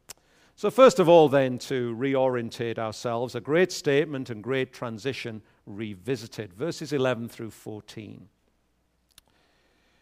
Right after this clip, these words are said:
In his lengthy exposition that started all the way back in chapter seven,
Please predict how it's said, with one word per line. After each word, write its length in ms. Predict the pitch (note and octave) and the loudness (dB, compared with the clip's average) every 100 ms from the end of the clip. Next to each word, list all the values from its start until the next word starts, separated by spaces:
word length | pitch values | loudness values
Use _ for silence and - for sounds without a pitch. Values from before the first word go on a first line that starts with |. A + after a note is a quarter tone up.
| _ _ _ _ _ - | _ _ _ _ _ 0
In 140 | A#3 | 6
his 320 | G3+ G#3 A#2 C#3 | 10 8 8 4
lengthy 760 | D3 G3 G#3 - F3+ D#3 E3 - | 8 10 8 2 2 2 0 -2
exposition 1080 | D#3 - - C#3+ G#2+ B2 E3+ - A#2+ G2+ _ _ _ _ _ _ _ - | -4 -4 -10 -8 -4 2 2 2 -6 -14 _ _ _ _ _ _ _ -20
that 140 | - | -14
started 500 | - E3+ F3+ F#3+ F3+ | 4 8 10 10 8
all 280 | F#3+ B3+ C#4 | 4 4 4
the 80 | A#3 | 6
way 160 | G3 | 6
back 340 | - E3 D#3+ D3+ | 8 4 4 0
in 120 | C3 | -6
chapter 360 | - B2+ - | -4 -6 -8
seven, 720 | - - F#3 F3 A2 G#2+ D#3 | -16 0 4 4 2 -10 -14